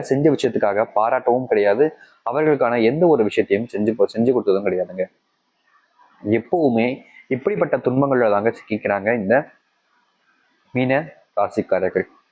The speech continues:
இது நாள் வரைக்கும் இப்படிப்பட்ட பிரச்சனைகள் என்பது கொஞ்ச நஞ்சம் இல்லைங்க, அந்த அளவுக்கு அதிகமா இருந்துச்சு இவர்களுடைய வாழ்க்கையில. இனி வரக்கூடிய காலங்கள்ல இப்படிப்பட்ட பிரச்சனைகள் என்பது இல்லாமல் இந்த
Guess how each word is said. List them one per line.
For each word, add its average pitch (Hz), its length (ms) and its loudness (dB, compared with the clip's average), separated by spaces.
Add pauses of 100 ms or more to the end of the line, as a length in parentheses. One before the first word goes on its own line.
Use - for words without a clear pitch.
(220)
இது 117 140 -2
நாள் 131 200 0
வரைக்கும் 135 320 2
இப்படிப்பட்ட 127 440 0
பிரச்சனைகள் 131 460 0
என்பது 107 360 2 (100)
கொஞ்ச 120 260 0
நஞ்சம் 127 280 2
இல்லைங்க, 107 240 2 (180)
அந்த 123 260 0
அளவுக்கு 135 280 2
அதிகமா 117 380 2
இருந்துச்சு 95 340 -4
இவர்களுடைய 92 340 2
வாழ்க்கையில. - 380 -2 (560)
இனி 147 220 2
வரக்கூடிய 139 500 2
காலங்கள்ல 107 580 2
இப்படிப்பட்ட 113 460 -2 (280)
பிரச்சனைகள் 131 440 0
என்பது 104 360 0
இல்லாமல் 101 480 0 (380)
இந்த 131 260 2